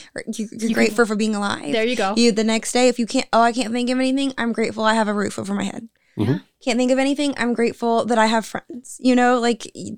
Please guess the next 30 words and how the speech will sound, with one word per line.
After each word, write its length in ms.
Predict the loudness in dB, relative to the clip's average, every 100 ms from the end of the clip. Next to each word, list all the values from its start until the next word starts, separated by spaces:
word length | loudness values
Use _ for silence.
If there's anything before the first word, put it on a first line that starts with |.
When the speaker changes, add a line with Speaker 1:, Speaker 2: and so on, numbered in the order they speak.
| 2
Speaker 1:
every 320 | 2 4 4
day, 240 | 4 4 4
even 340 | 2 0 2
when 120 | 2
you, 220 | 0 -4 -8 _ _ -6
you're 120 | -4
like, 160 | -4
"Mm, 240 | 0 2 4
I'm 80 | 2
not 160 | 2
grateful." 380 | 0 -2 -2 -2
Like, 160 | 0 0
Speaker 2:
Yeah, 100 | -2
Speaker 1:
if 120 | 0
you 60 | -2 -2
Speaker 2:
you 80 |
can 140 | 4 4
Speaker 1:
dig 100 | 6
a 100 | 4
little 360 | 6 4 4
Speaker 2:
Yes. 280 | 2 2 2
Speaker 1:
deeper, 140 | 2 2
you 160 | 2
got 220 | 2 0 -2
something 320 | -4 -4 -2
Speaker 2:
You 60 | 0
can 100 | 0
Speaker 1:
there. 240 | 2 0
Speaker 2:
find 180 | -2 -4
something. 460 | -4 -8 -8 -14